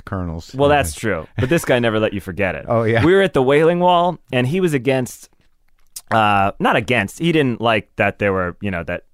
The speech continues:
Speaker 2: uh, fe-, uh, young females were also, uh, enlisted when they were eighteen.
Speaker 1: Right.
Speaker 2: So we were just leaning against the car near the Wailing Wall, and, uh, Menachem looked at this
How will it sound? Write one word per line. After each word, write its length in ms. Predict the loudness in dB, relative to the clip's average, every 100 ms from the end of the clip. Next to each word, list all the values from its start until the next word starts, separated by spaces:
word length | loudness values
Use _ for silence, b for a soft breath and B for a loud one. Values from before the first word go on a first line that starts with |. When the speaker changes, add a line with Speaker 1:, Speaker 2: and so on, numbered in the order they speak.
| _ -8
Speaker 2:
uh, 220 | -6 -6
fe-, 240 | -8 -12 -6
uh, 220 | -6 -6 -8
young 320 | -2 0 0
females 380 | -2 -4 -4 -6
were 120 | -6
also, 460 | -6 -8 -10 -10 -12
uh, 360 | -12 -12 -12 -16 -20 -12
enlisted 420 | -8 -8 -10 -12
when 100 | -14
they 80 | -14
were 60 |
eighteen. 120 | -8 -4
Speaker 1:
Right. 240 | -4 -8 b b b b b _
Speaker 2:
So 180 | -4
we 120 | -2 -2
were 60 |
just 220 | -2 -6 -4
leaning 240 | -4 -2
against 280 | -4 -6 -8
the 60 | -12
car 500 | -4 0 0 -2 -4
near 160 | -6 -6
the 100 | -6
Wailing 320 | -6 -6 -6
Wall, 220 | -6 -8
and, 180 | -10 -16 _ _ _ -14
uh, 180 | -12 -10
Menachem 560 | -10 -10 -10 -12 -14 -14
looked 220 | -14 -12
at 80 | -14
this 260 | -16 -18